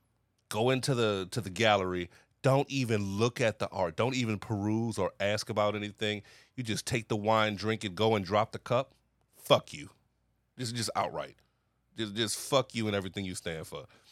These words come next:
You're supposed to be supporting the arts, not your shitty habits.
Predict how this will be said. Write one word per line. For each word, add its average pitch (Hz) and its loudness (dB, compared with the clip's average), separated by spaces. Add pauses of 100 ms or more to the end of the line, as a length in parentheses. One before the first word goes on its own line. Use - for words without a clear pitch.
(220)
You're 104 -4
supposed 123 0
to 110 -6
be 110 -2
supporting 101 -2
the 90 -4
arts, 85 -2 (340)
not 101 2
your 95 -4
shitty 98 -2
habits. - -6